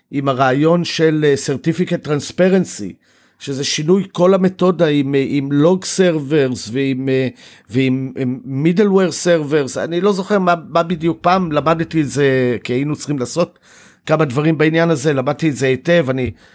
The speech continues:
אה, לא יודע מה המצב של זה היום, של כל הפרויקט certificate transparency. אה, אני חושב שצרטיפיקציה היא, היא,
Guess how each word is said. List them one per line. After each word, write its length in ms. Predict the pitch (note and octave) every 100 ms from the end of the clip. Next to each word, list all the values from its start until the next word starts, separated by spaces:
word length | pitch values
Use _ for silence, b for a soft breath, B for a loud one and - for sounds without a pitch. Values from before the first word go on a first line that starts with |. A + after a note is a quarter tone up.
| b b -
אה, 140 | G2+
לא 140 | G2+ D3+
יודע 240 | D#3+ D#3
מה 160 | D3+ D3+
המצב 360 | C#3+ C3+ D3
של 180 | - C#3+
זה 180 | A2+ B2
היום, 280 | C3 E3 D3
של 140 | C3
כל 200 | C#3+ C#3+
הפרויקט 480 | C#3+ C3+ C3 C3+ C3+
certificate 600 | - A#2+ C3+ B2+ B2 A#2
transparency. 640 | A#2+ A#2 - A#2 G#2+ - - A2 _ b b b b b b b
אה, 460 | C3+ C3+ C#3+ C#3+ C3+
אני 200 | - D3+
חושב 260 | D3 C#3 F#3+
שצרטיפיקציה 1600 | F#3+ G#3 - - - C#3+ - D3+ C#3+ - D#3+ F3 - G#3 G3+ G3+ F#3 _ _ _ _ _ _ _
היא, 500 | D3 C#3+ C#3 C#3 C3+ - -
היא, 640 | C3 C3 C3 C3 C3